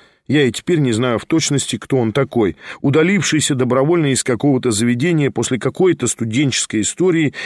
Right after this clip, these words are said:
и заехавший зачем-то в наш город всего только несколько дней назад. Его тоже рекомендовали Юлии Михайловне, и она приняла его с благоговением. Я знаю теперь, что он был у ней всего только на одном вечере до чтения.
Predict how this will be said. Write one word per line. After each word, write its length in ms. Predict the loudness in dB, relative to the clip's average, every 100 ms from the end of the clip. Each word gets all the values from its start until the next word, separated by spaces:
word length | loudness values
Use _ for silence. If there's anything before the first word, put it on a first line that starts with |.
| -6
и 80 | -2
заехавший 720 | 0 2 2 0 -2 0 0
зачем-то 680 | 0 0 0 0 0 0 0
в 80 | 0
наш 260 | 0 -2
город 380 | 0 2 2 -2 -10 -20
всего 300 | -6 0 2
только 320 | 2 0 2 0
несколько 480 | 0 0 -2 -2
дней 240 | 0 0 2
назад. 540 | 0 0 -2 -4 -8 _ _ _ _ _ -4
Его 300 | 0 2 2
тоже 360 | 4 2 4 0
рекомендовали 680 | 0 0 2 2 2 2
Юлии 320 | 0 0 0 2
Михайловне, 640 | 0 0 0 2 2 0 -4 -2
и 100 | 0
она 300 | 2 0 0
приняла 460 | 0 0 2 2
его 340 | 2 2 2 0 -4
с 160 | -4 -2
благоговением. 1040 | 0 0 2 2 2 2 0 -2 -8 -14 _ _ _ _ -20 -2
Я 200 | 2 2
знаю 480 | 2 2 2 0 0
теперь, 560 | -2 -2 0 2 2
что 440 | -2 0 2 2 2
он 320 | 0 2 0
был 260 | 0 0 0
у 100 | 0
ней 240 | 2 2 0
всего 320 | 0 0 0
только 300 | 0 0 0
на 140 | 0
одном 300 | 0 0 2
вечере 420 | 2 0 0 0 0
до 160 | 0
чтения. 680 | -2 -4 -2 0 0 -4 -8